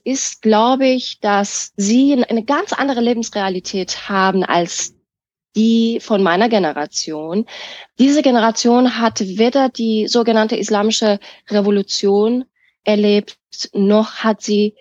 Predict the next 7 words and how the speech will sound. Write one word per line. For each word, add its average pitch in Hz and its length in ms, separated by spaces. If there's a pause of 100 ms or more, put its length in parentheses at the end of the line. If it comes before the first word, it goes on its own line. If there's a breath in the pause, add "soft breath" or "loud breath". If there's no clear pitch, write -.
(180 soft breath)
diesen 208 280
achtjährigen 196 920 (240)
Krieg - 500
mit 214 160
dem 196 160
Irak 190 560 (500)
erlebt. 170 680